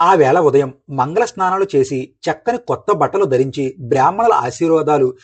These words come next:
మంగళ వాయిద్యాలు, జనాల జయ జయధ్వానాలు మారుమోగుతుంటే భోజరాజు మహావైభవంగా సభలోకి ప్రవేశించాడు. బ్రాహ్మణులు చెప్పిన మంత్రాన్ని పఠిస్తూ ఆ దివ్యాసనాన్ని పూజించాడు. ప్రదక్షిణ నమస్కారాలు చేసి సుముహూర్త కాలంలో ఆ సింహాసనాన్ని అధిరోహించడానికి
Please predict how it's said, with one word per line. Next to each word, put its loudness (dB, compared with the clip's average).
మంగళ 2
వాయిద్యాలు, 0
జనాల 2
జయ 2
జయధ్వానాలు 2
మారుమోగుతుంటే -4
భోజరాజు 2
మహావైభవంగా -2
సభలోకి -4
ప్రవేశించాడు. -8
బ్రాహ్మణులు -2
చెప్పిన 0
మంత్రాన్ని -2
పఠిస్తూ -2
ఆ 2
దివ్యాసనాన్ని -4
పూజించాడు. -4
ప్రదక్షిణ 0
నమస్కారాలు 0
చేసి -2
సుముహూర్త -2
కాలంలో 2
ఆ 2
సింహాసనాన్ని -4
అధిరోహించడానికి -2